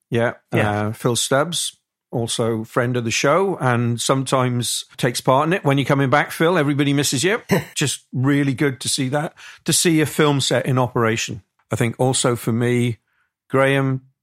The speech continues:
Speaker 1: the incredible editing job
Speaker 3: Yes.
Speaker 1: he did on Stroud's Secret Suffragist show, I think is one of our most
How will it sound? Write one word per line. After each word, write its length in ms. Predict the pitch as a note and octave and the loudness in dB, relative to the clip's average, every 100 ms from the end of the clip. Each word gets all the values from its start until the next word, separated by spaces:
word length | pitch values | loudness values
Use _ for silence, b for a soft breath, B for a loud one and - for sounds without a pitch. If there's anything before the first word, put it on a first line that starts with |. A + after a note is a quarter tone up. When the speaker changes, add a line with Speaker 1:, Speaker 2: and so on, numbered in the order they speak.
| - | -12
Speaker 1:
the 300 | A#2 A#2 A#2 A#2+ | -4 -4 -2 -6
incredible 800 | A2 - - C#3+ C#3+ B2+ A#2+ A2 | -6 -6 -4 0 0 2 2 0
editing 400 | A#2 A2+ G#2+ G2 | -2 -4 -6 -2
job 160 | A2+ | 0
Speaker 3:
Yes. 180 | G#2 G#2 | 0 0
Speaker 1:
he 60 | G#2+ | -2
did 120 | G#2+ | 0
on 100 | G#2+ | 0
Stroud's 500 | G2 - C3 G#2+ G2+ | 0 0 2 2 0
Secret 320 | - B2 - | -4 -4 -6
Suffragist 540 | - A2+ - G2 B2 - | -4 -4 -4 -6 -4 -2
show, 380 | - C#3+ D3 - - | 0 0 0 -6 -10
I 80 | B2 | -6
think 220 | A2+ A2 | -4 -6
is 100 | G#2+ | -4
one 140 | B2+ G#2+ | -2 0
of 80 | |
our 120 | G#2 G2+ | 0 0
most 380 | G#2 G2+ - | -2 -4 -8